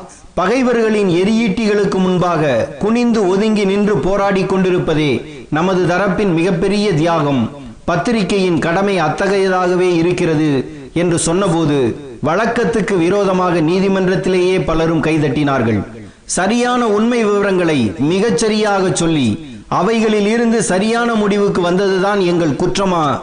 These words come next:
என்று அப்போது கேட்டார் எங்கெல்ஸ். அந்த காலத்தில் இருந்து இந்த காலம் வரை சரியான உண்மை விவரங்களை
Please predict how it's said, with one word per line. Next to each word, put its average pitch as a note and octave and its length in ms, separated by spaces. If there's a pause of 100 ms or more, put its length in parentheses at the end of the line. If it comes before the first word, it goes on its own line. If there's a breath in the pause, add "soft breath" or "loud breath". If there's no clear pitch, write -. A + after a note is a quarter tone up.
என்று F3 260
அப்போது D3+ 400
கேட்டார் D#3+ 420
எங்கெல்ஸ். C#3+ 560 (460 loud breath)
அந்த G#3 340
காலத்தில் A3+ 520
இருந்து G3+ 340
இந்த G3+ 280
காலம் G3+ 340
வரை D#3 400
சரியான A3 640
உண்மை G3+ 420
விவரங்களை F3+ 760